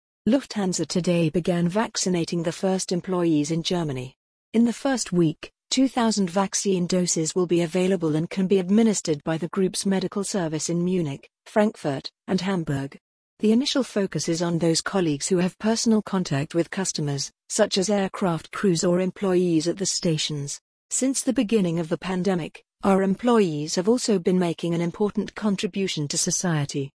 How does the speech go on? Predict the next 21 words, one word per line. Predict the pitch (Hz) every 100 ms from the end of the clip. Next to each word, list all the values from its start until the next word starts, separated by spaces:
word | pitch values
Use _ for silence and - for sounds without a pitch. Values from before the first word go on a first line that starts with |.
| _ _ -
With | 208
our | 220 208
flight | - 254 254
and | 214 196
cargo | 196 196 190
services, | 180 - 170 156 - 127 123 - _
we | 208 202
give | 220 -
travelers | - 226 185 160 -
the | 185
security | - 202 226 208 180 170
of | 151
being | 196 185 180
able | 175 170 160
to | 190
perform | - 175 220 190
socially | 180 226 214 - 165 170
or | 175
economically | 208 214 220 208 196 - 175
important | 170 - 175 160 147
tasks, | - 175 143 - - -